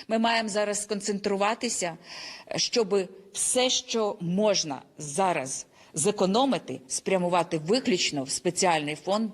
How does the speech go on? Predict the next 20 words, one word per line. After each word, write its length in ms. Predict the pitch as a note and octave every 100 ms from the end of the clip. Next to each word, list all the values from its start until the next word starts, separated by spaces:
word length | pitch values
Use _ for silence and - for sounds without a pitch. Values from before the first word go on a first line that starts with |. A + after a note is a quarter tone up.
| -
для 420 | D3 E3 F#3+ G#3 - - - -
наших 380 | D#3+ F3 G3 E3
Збройних 440 | D3+ E3+ E3 D#3
сил, 220 | - F#3
для 160 | D#3 D#3+
Міністерства 640 | D#3+ D#3 - E3 - E3
оборони. 600 | - D3+ D3+ C3+ C3+ C3+ - - - - - -
І 200 | G#3+ G#3
в 60 |
цьому 340 | G#3 B3 C4+ G#3
наше 300 | F#3 F#3+ G3
завдання. 640 | F3+ E3+ E3+ D#3+ D3 D3 -
Тому 340 | F3+ F#3+ F3+ -
найближчі 560 | F3+ F#3 E3+ A3 - C4
тижні 440 | A3+ F3+ E3 D#3
будуть 460 | D3+ F3 E3+ F3 - D#3
важкими. 640 | F3 - - E3 E3+ A3+ - - - -
У 40 |
нас 200 | F#3+ G3
попереду 640 | G3 F3+ F#3+ F3+ E3 E3